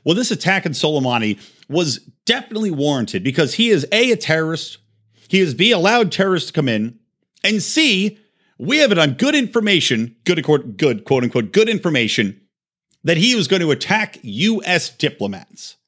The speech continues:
Now, Mike Pompeo was the one primarily touting this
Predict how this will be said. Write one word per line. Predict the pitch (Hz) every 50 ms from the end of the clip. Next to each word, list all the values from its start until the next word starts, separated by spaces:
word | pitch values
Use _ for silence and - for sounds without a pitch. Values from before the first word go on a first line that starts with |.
| _ _ _ _ _ _ _ _ _ _ _ _ _ _ _
Now, | 180 196 202 196 185 - - _ _ _ _ _ _ _ _ _ _ _ _ _ _ _ _ _ _ _
Mike | 135 - 254 269 -
Pompeo | - 233 220 185 147 180 208 208 190 160
was | 147 127 127
the | 135
one | 131 139 139 131
primarily | 117 - 147 143 143 147 160 175 175 165 147 139 123
touting | 110 - - - 170 170 165 143 120 110 104 104
this | 107 110 117 120 113 - -